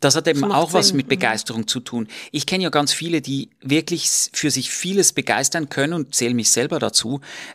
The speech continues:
Speaker 1: dass ich auch eher der bin, der einfach sich schnell begeistern lässt, viel Feuer hat, ähm, und dann aber schnell brennt. Aber schnell verbrennt. Also,
Speaker 2: Ja.
Speaker 1: dass dann die Ideen wieder, ah, dann kommt der
Speaker 2: Das
Speaker 1: erste
Speaker 2: nächste.
Speaker 1: Widerstand oder dann kommt das
Speaker 2: <laughs>
Speaker 1: nächste.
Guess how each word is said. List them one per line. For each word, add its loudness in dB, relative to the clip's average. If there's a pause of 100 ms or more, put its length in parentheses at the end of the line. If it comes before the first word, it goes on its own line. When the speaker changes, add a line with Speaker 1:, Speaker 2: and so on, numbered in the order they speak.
(160)
Speaker 1:
dass 4
ich -8
auch 2
eher 2
der 0
bin, 2
der 2
einfach 0
sich 2
schnell 6 (180)
begeistern 2
lässt, 2
viel -2
Feuer 4
hat, 0 (400)
ähm, 2 (120)
und 4 (480)
dann 6
aber 4
schnell 0
brennt. 0 (200)
Aber 4 (220)
schnell 2
verbrennt. 0
Also, -2
Speaker 2:
Ja. 2
Speaker 1:
dass 2
dann 4
die -10
Ideen 0
wieder, 2 (220)
ah, 4
dann 2
kommt -2
der 0
Speaker 2:
Das 2
Speaker 1:
erste 4
Speaker 2:
nächste. 2
Speaker 1:
Widerstand 4
oder 0
dann -2
kommt 2
das 2
Speaker 2:
<laughs> 0
Speaker 1:
nächste. 2